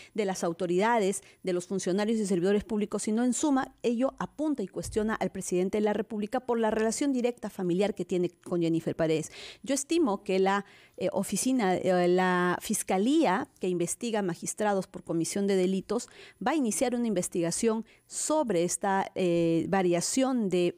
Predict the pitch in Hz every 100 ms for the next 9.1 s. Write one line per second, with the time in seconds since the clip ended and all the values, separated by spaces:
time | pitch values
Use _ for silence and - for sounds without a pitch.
0 | - 190 185 226 220 208 185 214 208 196
1 | 175 170 170 240 226 202 196 196 - -
2 | - 175 170 202 - 190 190 190 190 180
3 | 180 190 - 196 - 185 - 233 214 -
4 | 170 165 160 147 196 156 - 190 - 240
5 | 202 208 220 - 190 180 165 160 202 196
6 | 220 - - - 233 247 240 240 226 226
7 | 226 196 190 196 202 180 175 190 190 196
8 | 190 175 202 196 - - - - 185 180
9 | 170